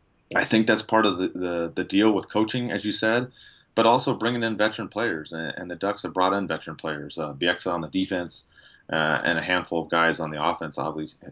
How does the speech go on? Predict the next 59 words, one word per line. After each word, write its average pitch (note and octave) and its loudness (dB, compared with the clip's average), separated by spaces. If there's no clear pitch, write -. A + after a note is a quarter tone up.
uh, D2+ -6
Hagelin's E2 -2
played D#2 -4
more D2+ -8
years. F2 2
You E2 -6
got D#2 -6
Stewart F#2+ 4
that's D#2 -2
been E2+ -2
in E2 -2
there, D#2 0
Horkoff, E2 2
Santorelli, E2+ 2
all F#2 6
these G#2 4
guys E2+ 2
that D#2 -4
have D#2 -12
played. F2+ -2
So, F2 2
I, F#2 4
and F#2+ 4
I G#2+ 4
know A2+ 6
those A2 2
guys G#2+ 2
are G2 2
offense, F#2+ 0
and E2+ -8
you're, D#2+ -10
and E2+ -14
you're E2 -12
saying, F2 -12
"Well, E2 -10
they're F2+ -6
not F2+ -4
defense." G2 -8
True, G#2 2
but G2+ 4
they're G#2 0
still B2+ 2
there G#2+ 4
on G#2+ 4
the F#2+ -4
bench. G#2 -2
They're F2 -8
still G#2+ -4
there G#2 -2
in G2 -4
the F2 -6
locker F2+ 2
room, F2 -6
and F2 -2
there's E2+ -2
a F#2 4
lot G#2 4
more F2+ 0
veteran E2+ -2